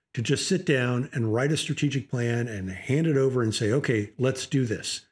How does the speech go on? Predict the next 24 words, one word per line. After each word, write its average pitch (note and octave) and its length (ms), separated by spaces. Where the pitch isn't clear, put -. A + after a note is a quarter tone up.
But - 180
that's B2 280
not C#3+ 240
the D3 80
way A#2 300
things G#2+ 360
work G#2+ 360
for A2 160
implementation. G2+ 760
You, A2+ 460
you A2 180
get A2+ 220
everyone's C#3+ 480
buy-in. F2+ 500
Then F#3+ 200
once F#3+ 220
you D#3 60
develop C3 500
it, F#2 160
you D3 80
take F3 240
that G3 140
strategic A2 500
plan, F#2+ 400